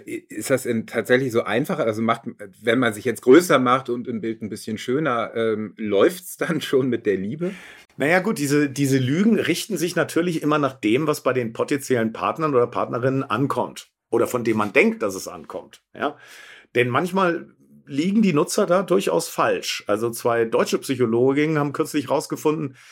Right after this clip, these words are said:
Speaker 2: dass Männer sich in ihren Profilbildern gerne einen, einen hohen Status verschaffen wollen. Ja? Also die zeigen eben auch Autos und Geld und Uhren.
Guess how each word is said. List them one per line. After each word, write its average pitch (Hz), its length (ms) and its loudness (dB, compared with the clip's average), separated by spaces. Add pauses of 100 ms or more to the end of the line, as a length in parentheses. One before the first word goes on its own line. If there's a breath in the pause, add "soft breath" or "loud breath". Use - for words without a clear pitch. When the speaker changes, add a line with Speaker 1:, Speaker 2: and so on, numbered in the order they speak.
(340 loud breath)
Speaker 2:
dass 120 160 -2
Männer 151 280 2
sich 151 180 -4
in 147 120 -2
ihren 131 200 0
Profilbildern 156 720 2
gerne 135 360 2
einen, 123 200 -4
einen 117 220 -4
hohen 139 220 4
Status 120 520 -2
verschaffen 90 480 -8
wollen. 80 300 -10
Ja? 123 200 -2
Also 107 200 0
die 101 140 -8
zeigen 101 320 -2
eben 95 220 -4
auch - 200 -14
Autos 127 680 4
und 76 180 -16
Geld 117 600 2
und 80 180 -18
Uhren. 131 500 2